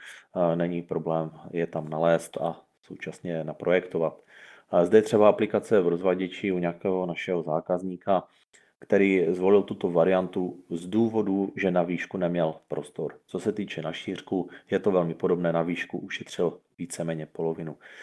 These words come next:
Zase vidíte, nemusíte používat propojky, koncové čelíčka a další příslušenství. Zde je taky, eh, příklad u našeho jednoho zákazníka, dal to kolmo na dynlištu na distribuci potenciálu.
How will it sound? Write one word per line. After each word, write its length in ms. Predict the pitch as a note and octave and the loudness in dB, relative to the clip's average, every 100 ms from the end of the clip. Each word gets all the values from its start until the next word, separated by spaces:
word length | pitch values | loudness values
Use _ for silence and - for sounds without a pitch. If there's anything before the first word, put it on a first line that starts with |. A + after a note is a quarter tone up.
| - - | -20 -8
Zase 220 | F#2 - | -4 2
vidíte, 360 | G2 F2+ F2 G2+ | 2 0 0 2
nemusíte 420 | F2+ F#2 - - | 2 -2 -2 0
používat 380 | - F#2 F2+ E2+ | 0 -2 0 -2
propojky, 500 | - E2 F2 E2+ F2 | 0 -2 0 -2 -4
koncové 420 | - E2 - F2 | -6 -8 -4 -4
čelíčka 520 | E2 F2 E2+ - F2 | -2 -4 -6 -6 -4
a 20 | E2 | -2
další 320 | D2+ - - | -4 -8 -12
příslušenství. 840 | - E2 - D#2 E2+ D#2 _ E2+ - _ _ _ _ _ _ _ _ _ _ _ _ _ _ _ _ _ _ | -14 -16 -14 -14 -12 -16 _ -20 -20 _ _ _ _ _ _ _ _ _ _ _ _ _ _ _ _ _ _
Zde 100 | F#2 | -18
je 60 | G2 | -12
taky, 380 | F#2 - F#2 F#2 - | -10 -4 -2 -2 -2
eh, 140 | D#2+ - _ _ | -6 -8 _ _
příklad 540 | - F#2 - F#2 F2 - | -8 -8 2 2 2 -4
u 40 | F2 | -8
našeho 460 | D#2 - F#2 D#2+ - | -6 -2 -2 -2 -6
jednoho 320 | E2 F#2 F2 | -8 -6 -6
zákazníka, 840 | D#2 D#2+ F2 E2+ E2+ - E2+ D#2+ - _ _ _ _ | -6 -2 -2 -2 -6 -4 -2 -2 -8 _ _ _ _
dal 120 | E2+ E2+ | -8 -6
to 120 | E2+ | -8
kolmo 300 | - F2 E2+ | -6 -6 -4
na 80 | D#2+ | -6
dynlištu 580 | E2+ E2+ E2 - D#2+ - - - - - - _ _ | -6 -6 -8 -6 -8 -8 -20 -20 -20 -20 -20 _ _
na 260 | - F2 - - | -20 -20 -20 -20
distribuci 460 | - - F2+ - | -18 -14 -14 -16
potenciálu. 1000 | - G2+ A#2+ G#2+ A2+ G2+ G2 G2 F#2 - | -10 -4 -4 0 6 8 8 6 2 -4